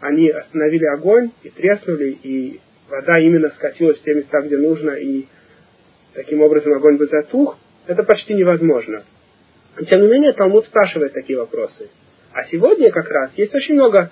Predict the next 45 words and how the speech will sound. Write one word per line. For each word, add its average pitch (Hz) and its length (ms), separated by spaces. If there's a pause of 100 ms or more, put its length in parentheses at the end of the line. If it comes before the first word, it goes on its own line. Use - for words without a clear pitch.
(160)
случаев, 202 400
когда 151 380
именно 170 320
грамма, 156 540 (280)
то, 147 100
что 151 140
называется 147 760 (580)
причиной 180 640
и 170 60
следствием, 165 680 (380)
не 151 180
то, 262 140
когда 202 240
человек 156 240
делает 147 260
работу 143 380
прямо 131 280
руками, 120 500 (360)
а 139 100
делает 214 360
что-то, 240 360
что 185 140
приведёт 175 480
к - 80
работе. 147 500 (440)
Именно 240 240
такие 233 340
ситуации 208 460
сейчас 175 340
очень 175 180
часты. 156 480 (420)
И 143 60
мы 156 140
видим, 254 200
по 180 120
крайней 156 240
мере, 147 160
из 147 60
Талмуда, 226 400
что 156 100
когда 151 420
речь 147 340
идёт 139 280
о 135 40
большой 139 480